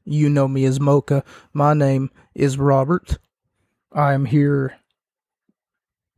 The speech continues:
<clears throat> I am here to, um, review this, this pay-per-view that last week I told you that we were going to review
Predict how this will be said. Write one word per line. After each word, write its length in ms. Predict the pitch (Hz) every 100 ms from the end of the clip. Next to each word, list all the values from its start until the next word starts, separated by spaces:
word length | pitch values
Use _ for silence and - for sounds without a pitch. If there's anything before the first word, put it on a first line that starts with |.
| -
<clears throat> 380 | - - - -
I 1800 | 62 - - _ _ _ _ _ _ _ - - - - - - 156 147
am 140 | 143
here 300 | 107 151 147
to, 460 | 131 - 147 131 131
um, 480 | - 139 135 131 127 - - - _ _ _ _ _ 370 415 403 _ - - _ _ _ _ -
review 520 | 156 143 147 170 165
this, 600 | 147 143 - - - - _ _ _ -
this 160 | 143
pay-per-view 720 | - 170 190 180 143 135 139 165 -
that 300 | 143 143 131 _ _ - -
last 420 | 147 160 170 -
week 220 | 180 170
I 100 | 156
told 300 | 135 160 147
you 120 | 156 143
that 160 | 120
we 120 | 143
were 140 | 135 139
going 400 | 151 170 196 190
to 140 | -
review 640 | 143 139 131 135 127 135